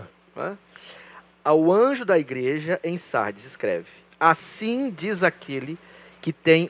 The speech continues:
os sete Espíritos de Deus", que é a mesma imagem que tá no início do Apocalipse, ali, dos capítulos um e dois. "Conheço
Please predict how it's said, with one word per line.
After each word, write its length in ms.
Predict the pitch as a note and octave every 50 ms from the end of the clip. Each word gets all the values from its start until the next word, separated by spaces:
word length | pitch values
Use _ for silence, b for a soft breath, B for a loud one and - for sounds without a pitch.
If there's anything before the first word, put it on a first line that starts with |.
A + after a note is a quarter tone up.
| -
os 120 | - F3 D#3+
sete 380 | - - - F3 F3 F3 -
Espíritos 460 | G3 E3+ - - - E3+ D#3+ D#3+ - E3
de 80 | A3+
Deus", 320 | A#3 G3 A#3 B3+ D4 - B B B B B
que 100 | - C#4+
é 60 | C#4
a 40 | B3+
mesma 520 | A3 G3+ F#3+ F#3+ G3 G3 F#3 F3 G3 G3+
imagem 520 | G#3 A3+ A#3 A3+ F#3+ E3+ F3 F3+ F3+ G3 G#3
que 120 | G3+ A3+
tá 180 | - - G3+ F#3
no 60 | F#3
início 240 | F#3+ F3 D#3 D3 -
do 60 | E3+
Apocalipse, 540 | D#3+ - E3+ - - E3 C3 C3+ - - -
ali, 140 | C3+ A#2+ C3
dos 260 | - - - C3+ C3
capítulos 460 | - D3 - - - - C#3 C3+ B2+ - -
um 100 | - C#3+
e 60 | D3+
dois. 480 | C#3+ - A2+ G#2+ G#2 F2+ - - - - - B B B B B B B B B B B B B B B -
"Conheço 840 | - A3 G#3+ G#3 G3 G#3 A3+ C4 C#4+ - - - - D4 D4 G4